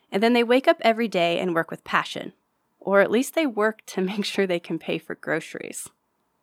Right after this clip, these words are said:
This podcast is our way to support and encourage you and get you into that group three, the legacy builders. Small business owners, we see you, we support you,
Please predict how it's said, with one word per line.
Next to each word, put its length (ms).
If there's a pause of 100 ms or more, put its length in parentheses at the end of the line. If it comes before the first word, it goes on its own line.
(120)
This 180
podcast 680
is 200
our 180
way 240
to 120
support 500
and 120
encourage 600
you 300 (400)
and 160
get 140
you 140
into 220
that 220
group 240
three, 420 (360)
the 100
legacy 460
builders. 560 (600)
Small 400
business 460
owners, 560 (320)
we 120
see 280
you, 320 (380)
we 100
support 480
you, 400